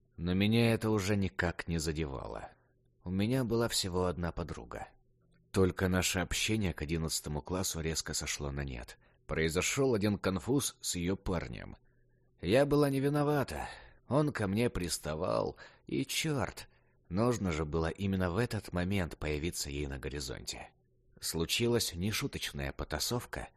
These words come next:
в которой я даже получила легкие травмы и потеряла подругу. Мне всегда не везло с людьми. Переехав сюда, в глубине души я понадеялась, что все изменится.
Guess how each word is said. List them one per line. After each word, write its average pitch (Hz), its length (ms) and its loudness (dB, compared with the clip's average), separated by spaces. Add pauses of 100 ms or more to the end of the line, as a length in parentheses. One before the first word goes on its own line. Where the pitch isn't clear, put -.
(120)
в - 100 -18
которой 87 520 0
я 78 80 2
даже 80 280 0
получила 73 560 -4
легкие 76 440 -4
травмы 82 600 -4 (680)
и 143 120 -2
потеряла 73 580 -4
подругу. - 640 -10 (1160)
Мне 80 320 -2
всегда 78 480 0
не 67 140 -6
везло 65 280 -8
с - 120 -12
людьми. - 420 -12 (1000)
Переехав 92 500 2
сюда, 90 480 2
в 85 60 -4
глубине 78 480 0
души 80 420 0
я 87 260 0
понадеялась, 82 840 -4 (180)
что - 280 -4
все 80 260 -2
изменится. 67 800 -6